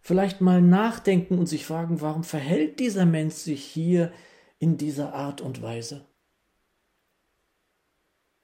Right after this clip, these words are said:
Wir wissen, wie schwer dies sein kann, zumal wenn es so auch noch formuliert wird, wie Bach es vertont hat: „Ich will nur dir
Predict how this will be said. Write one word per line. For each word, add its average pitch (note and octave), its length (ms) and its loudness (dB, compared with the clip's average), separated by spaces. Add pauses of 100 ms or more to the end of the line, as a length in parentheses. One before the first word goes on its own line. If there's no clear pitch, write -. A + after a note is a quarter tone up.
(1400)
Wir B2 160 0
wissen, D3 280 2
wie E3 80 0
schwer G3+ 240 0
dies D#3 240 -2
sein A#2 240 -2
kann, G#2+ 240 -6
zumal B2+ 600 -4 (520)
wenn A#2+ 160 -4
es A#2 160 -4
so C3 180 2
auch B2+ 160 0
noch B2 160 -4
formuliert A#2+ 640 -2
wird, C3+ 320 -4
wie A#2 380 -4 (500)
Bach - 240 -2
es A#2+ 160 -6
vertont C3+ 540 -2
hat: A2 180 -2
„Ich - 240 -8
will D3+ 180 4
nur E3 300 4
dir F#3+ 680 0